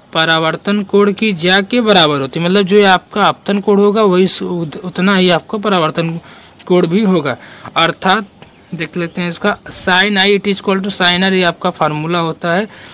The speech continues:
कि जितना आपका आपतन कोण होगा, ये इतना आपका परावर्तन कोण होगा। तो देखिए,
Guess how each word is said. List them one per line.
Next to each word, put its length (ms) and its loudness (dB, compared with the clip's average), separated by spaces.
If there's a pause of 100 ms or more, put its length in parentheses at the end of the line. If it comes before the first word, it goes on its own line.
(200)
कि 60 -8
जितना 300 -2
आपका 420 2
आपतन 460 -2
कोण 220 0
होगा, 360 2 (180)
ये 200 -2
इतना 340 -4
आपका 580 -4 (220)
परावर्तन 540 -2
कोण 380 -2 (200)
होगा। 340 -2 (560)
तो 120 -6
देखिए, 540 -4